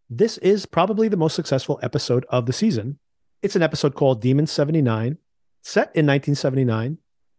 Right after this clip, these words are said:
and it opens very interestingly with that Red Mirror production logo, and very much set intentionally in nineteen seventy-nine, outside London, during the rise of the National Front Party, the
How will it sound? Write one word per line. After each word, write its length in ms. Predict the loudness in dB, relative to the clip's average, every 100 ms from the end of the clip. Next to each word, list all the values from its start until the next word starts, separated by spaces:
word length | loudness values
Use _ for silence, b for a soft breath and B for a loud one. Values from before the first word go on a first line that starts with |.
| -2
and 100 | 0
it 100 | 2
opens 400 | 0 2 0 -2
very 240 | 0 2 2
interestingly 640 | 0 -4 -4 -2 0 0
with 280 | 2 0 2
that 200 | 0 0
Red 380 | 0 2 0 0
Mirror 500 | 0 0 0 -2 -4 _ _ _ -6
production 500 | -2 -2 -2 -2 0
logo, 440 | 0 0 -2 -4 _ _ _ _ -2
and 140 | 2
very 220 | 2 4
much 260 | 2 0 -2
set 320 | 0 -2 -4 _ _
intentionally 500 | -4 0 -2 0 -2
in 100 | 0
nineteen 280 | 0 0 -2
seventy-nine, 720 | -2 -4 -2 0 2 2 -2 -6 _ _ _ -4
outside 420 | -4 0 -2 0
London, 480 | 0 2 2 0 -2 _ _ -2
during 260 | 2 2 2
the 80 |
rise 560 | 2 2 4 4 0 -2 -4
of 420 | 0 0 -2 -8 _ _ _ -8
the 180 | -2 0
National 420 | 2 0 -2 -4
Front 320 | -2 -4 -2
Party, 300 | 0 2 2
the 260 | -2 -6